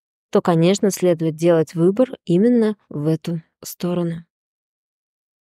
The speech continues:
Это был зожный подкаст нутрициолога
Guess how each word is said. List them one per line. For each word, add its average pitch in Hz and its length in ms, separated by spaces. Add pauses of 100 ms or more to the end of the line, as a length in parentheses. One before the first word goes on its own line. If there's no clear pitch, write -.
(540)
Это 233 300
был 196 240
зожный 170 500
подкаст - 600
нутрициолога 202 920